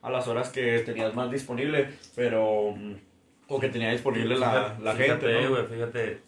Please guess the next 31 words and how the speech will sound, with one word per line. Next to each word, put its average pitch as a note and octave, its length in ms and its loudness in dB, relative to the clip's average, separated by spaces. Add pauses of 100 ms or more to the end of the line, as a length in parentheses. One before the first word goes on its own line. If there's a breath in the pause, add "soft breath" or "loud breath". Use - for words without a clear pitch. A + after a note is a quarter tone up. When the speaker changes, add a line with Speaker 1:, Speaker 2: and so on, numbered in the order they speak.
(160)
Speaker 2:
fue A2 180 -8
bien, C3 600 0
bien A2+ 180 -8
complicado, A2 440 -6
eran G#2+ 160 -4
dos, G#2+ 160 -4
tres G#2+ 180 -12
personas. G2 480 -10 (280)
Speaker 1:
Ujú, C3+ 140 -8
me B2 520 -6
Speaker 2:
Bueno, B2+ 180 0
Speaker 1:
imagino. D3 180 6
Speaker 2:
en C#3 80 6
una, C3+ 340 4
en A#2+ 160 -2
una, D#3+ 240 0
en C#3 120 0
una D#3+ 120 -6
en E3+ 60 -4
especial, C3 320 -6
pero A#2 120 -8
no A2 100 -10
voy A#2 80 -8
a - 20 -10
decir. A#2 200 -12 (540 soft breath)
Fue, A#2+ 760 4
<laughs> - 80 -20
fue A2 120 -16
complicado, C3+ 520 4
güey, C#3+ 120 4
porque, B2 680 2